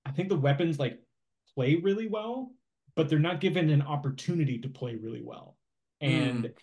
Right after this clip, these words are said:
Speaker 1: in, li-, and I was thinking this exactly same thing about Halo with, like, the Halo sandbox, and you get into, like, a combat environment, and there's a lot of different,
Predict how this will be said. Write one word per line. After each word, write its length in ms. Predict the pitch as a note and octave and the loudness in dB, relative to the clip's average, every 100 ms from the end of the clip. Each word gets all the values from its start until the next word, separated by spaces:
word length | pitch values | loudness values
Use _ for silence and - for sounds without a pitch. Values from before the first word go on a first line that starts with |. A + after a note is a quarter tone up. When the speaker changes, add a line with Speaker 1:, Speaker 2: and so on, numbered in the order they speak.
| - | 0
Speaker 1:
in, 160 | F3 | 2
li-, 140 | F3 F#3 | 2 2
and 100 | F#3+ | 4
I 80 | G3+ | 4
was 140 | F#3+ | 4
thinking 300 | B3 C4 F#3+ | 2 0 2
this 200 | D#3 - | 2 2
exactly 460 | E3 C3+ C#3+ D#3+ F3 | 0 0 0 -2 -4
same 260 | - F3 | -2 -4
thing 160 | F3+ G3+ | -2 -2
about 220 | C3+ B2+ | 0 -2
Halo 340 | F#3+ F#3+ A#2+ A2+ | 0 0 0 -4
with, 240 | A#2 B2+ | -8 -4
like, 200 | B2 A#2 | -4 -4
the 80 | A#2+ | 0
Halo 320 | D3 D#3+ D#3+ | 2 4 2
sandbox, 480 | C#3+ D#3+ D3+ D3 C#3 | 2 0 2 0 0
and 100 | C3+ | 0
you 60 | |
get 160 | B2+ D#3+ | 0 -2
into, 220 | E3 D#3+ | -2 -2
like, 140 | D3+ C3+ | -2 -2
a 60 | |
combat 400 | - D3 D3 C3+ | -4 0 0 0
environment, 440 | C3+ B2+ B2+ B2 B2 | 0 -2 -4 -6 -8
and 60 | |
there's 140 | A#2+ B2 | -8 -6
a 40 | |
lot 260 | A#2 B2+ C#3+ | -4 0 2
of 140 | C3+ | 2
different, 440 | C#3+ C#3 B2+ B2+ | 2 2 0 0